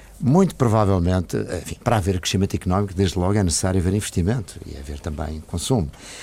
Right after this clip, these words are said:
Mas para haver investimento é necessário que, eh, as empresas e as famílias, eh, tenham, eh, recursos suficientes para esse efeito.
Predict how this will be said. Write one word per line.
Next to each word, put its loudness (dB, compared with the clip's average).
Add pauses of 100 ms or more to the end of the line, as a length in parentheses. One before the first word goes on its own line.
(200)
Mas 0
para 4
haver 6
investimento 2
é 4
necessário 2
que, 0 (540)
eh, 2
as 2
empresas 2
e 2
as 0
famílias, 0 (380)
eh, -10
tenham, 2
eh, -6
recursos 0
suficientes 0
para 2
esse 2
efeito. 0